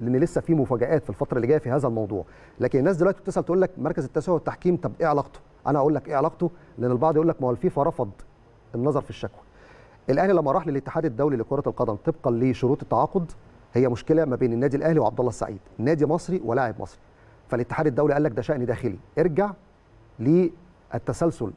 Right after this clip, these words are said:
القانوني في الشكوى في هذا الأمر للجهات القضائية أو الجهات القانونية في هذا الموضوع. فبالتالي اتحاد الكورة لم ينظر في الأمر، فالأهلي اتجه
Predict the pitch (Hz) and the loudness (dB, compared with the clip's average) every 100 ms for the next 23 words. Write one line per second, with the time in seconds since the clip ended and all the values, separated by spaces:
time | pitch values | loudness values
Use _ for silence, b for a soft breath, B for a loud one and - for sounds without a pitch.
0 | - - 113 113 127 143 190 196 190 - | -10 -4 -4 -2 0 2 4 2 -2 -10
1 | - 160 160 120 - 104 101 104 101 - | -6 0 2 0 -4 -4 -2 -2 -2 -2
2 | 190 180 175 120 151 139 139 202 185 B | -2 0 0 0 0 0 0 -2 -2 B
3 | B 117 120 135 175 170 131 120 131 165 | B -6 0 0 0 -2 -2 0 4 4
4 | 120 120 135 175 - 135 156 185 123 131 | 4 2 0 0 0 0 2 2 2 0
5 | 110 101 92 - - 117 - 156 170 - | -2 -4 -6 -8 -6 -6 0 2 2 -2
6 | B B B B B - 123 - 185 - | B B B B B -10 -6 -2 -2 0
7 | 180 190 190 - - 117 127 156 131 127 | 2 2 0 -8 -8 -4 0 0 0 -2
8 | 123 123 - - - - - 127 170 147 | -4 -4 -6 -16 -20 -8 -4 0 0 0
9 | - 180 175 | 0 0 0